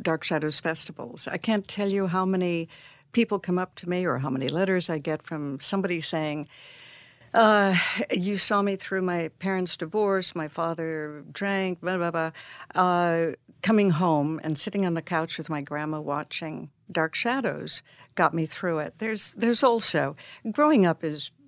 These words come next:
uh, is, is hard, even when you've got a stable home life. And the truth is, uh,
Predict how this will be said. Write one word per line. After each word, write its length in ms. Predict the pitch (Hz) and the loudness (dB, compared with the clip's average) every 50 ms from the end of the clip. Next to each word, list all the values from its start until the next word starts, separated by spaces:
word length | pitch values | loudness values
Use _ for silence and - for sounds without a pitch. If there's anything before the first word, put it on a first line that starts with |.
| - - - - - - | -18 -16 -12 -12 -6 -4
uh, 40 | - - - - - - 240 | -4 -4 -4 -8 -14 -12 -6
is, 280 | - 202 - - - - - | -6 -4 -4 -6 -10 -10 -2
is 160 | - 196 190 | -2 0 0
hard, 600 | - - - 226 220 190 165 151 147 143 156 - _ _ - | 0 0 2 4 6 6 6 4 2 0 -2 -4 _ _ -4
even 280 | 202 208 196 202 180 | -4 -2 -2 -2 -2
when 160 | 180 175 175 175 | 0 0 -2 -2
you've 160 | 165 160 - | -2 -4 -4
got 180 | - 165 156 | -6 -6 -6
a 60 | 156 156 | -6 -6
stable 500 | - - - - 202 208 180 185 165 147 | -6 -4 0 2 0 2 2 0 -2 0
home 280 | 160 165 151 156 156 | 0 -2 -2 -2 -4
life. 340 | 151 143 143 147 160 - - _ - - - - - - - _ - | -4 -4 -4 -4 -6 -10 -14 _ -20 -20 -20 -20 -20 -20 -20 _ -4
And 520 | - 202 196 196 190 190 196 190 - - _ - - - - _ | 0 2 4 4 4 4 2 2 0 -2 _ -12 -20 -20 -20 _
the 200 | - 196 196 214 | -8 -2 0 0
truth 380 | 214 - - 285 294 277 - - | 0 0 0 -2 -2 -2 0 0
is, 420 | 170 143 143 147 139 - - - - _ _ - - - | 0 0 -2 -4 -2 -2 -2 -2 -2 _ _ -18 -8 0
uh, 480 | - 190 185 185 180 175 170 170 165 | 2 2 2 2 2 0 0 -2 -2